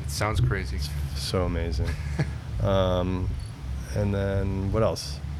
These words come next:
Speaker 2: I don't know, the Hoof Reaper by Earthquaker.
Speaker 1: Yeah.
Speaker 2: The Aggro by Aguilar.
Speaker 1: So you just put everything on there and
Speaker 2: Everything on all at once.
Speaker 1: Yeah.
Speaker 2: See what happens.
Speaker 1: But have you
Speaker 2: Just
Speaker 1: ever
Speaker 2: kidding. <laughs>
Speaker 1: considered, like, s-, adding or switching that out for a key-, uh, a, a, a bass synth keyboard?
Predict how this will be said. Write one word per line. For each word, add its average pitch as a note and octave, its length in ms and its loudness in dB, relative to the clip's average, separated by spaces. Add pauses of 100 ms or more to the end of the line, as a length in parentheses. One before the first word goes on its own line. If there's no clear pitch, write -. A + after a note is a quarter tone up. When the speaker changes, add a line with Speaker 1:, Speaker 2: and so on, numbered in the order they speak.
Speaker 2:
I - 80 2
don't G2+ 100 6
know, F#2+ 40 4
the F#2 120 2
Hoof B2+ 260 4
Reaper C#3 440 4
by A2 280 2
Earthquaker. A#2 800 2 (580)
Speaker 1:
Yeah. G#2+ 200 -2 (480)
Speaker 2:
The G#2+ 120 6
Aggro A#2 520 8
by G#2+ 160 6 (100)
Aguilar. G2+ 600 4
Speaker 1:
So A2 80 -4
you G#2+ 60 0
just A2+ 280 -2
put - 240 0
everything A2 400 0
on G#2+ 200 0
there G2+ 180 0
and G2 160 0
Speaker 2:
Everything C#3+ 300 10
on B2 180 10
all G#2 160 8
at G#2 60 6
once. F2+ 340 0 (100)
Speaker 1:
Yeah. F#2+ 220 0 (100)
Speaker 2:
See - 160 2
what F2+ 60 4
happens. F2 480 0 (100)
Speaker 1:
But A2 80 0
have - 140 4
you C#3 80 4
Speaker 2:
Just C#3 120 4
Speaker 1:
ever G#2 140 8
Speaker 2:
kidding. D3 160 8
<laughs> - 0 -
Speaker 1:
considered, F2+ 540 6
like, B2 160 0
s-, - 160 -2 (480)
adding B2+ 340 4
or A#2 140 0
switching B2 460 0
that A2+ 120 4
out A2+ 220 4
for A2 460 2 (600)
a - 60 -4
key-, - 240 0 (100)
uh, - 60 0
a, A#2 380 4
a, A2+ 240 0
a - 20 0
bass A#2 280 0
synth A#2 240 -2
keyboard? C#3 300 0